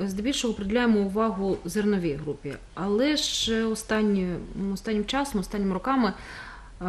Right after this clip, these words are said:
в В області почали розвивати очівництво.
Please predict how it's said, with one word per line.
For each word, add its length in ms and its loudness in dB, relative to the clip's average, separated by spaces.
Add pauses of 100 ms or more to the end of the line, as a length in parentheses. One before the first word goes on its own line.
(360)
в 300 -6 (200)
В 240 0
області 360 2
почали 640 2 (180)
розвивати 480 -2
очівництво. 680 -2